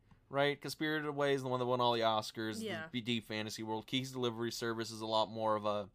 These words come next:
Speaker 1: ground, quote-unquote grounded story,
Speaker 2: Yeah.
Speaker 1: and then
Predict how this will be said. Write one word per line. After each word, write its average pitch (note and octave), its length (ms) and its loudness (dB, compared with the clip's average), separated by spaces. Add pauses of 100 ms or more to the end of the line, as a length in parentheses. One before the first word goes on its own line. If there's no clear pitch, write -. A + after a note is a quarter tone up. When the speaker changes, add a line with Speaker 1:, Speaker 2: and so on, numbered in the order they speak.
(720)
Speaker 1:
ground, A#2+ 640 0
quote-unquote B2 400 -2
grounded A2 540 -2
story, C3+ 540 0
Speaker 2:
Yeah. E3 120 -4
Speaker 1:
and A#2 80 -2
then A2 240 -2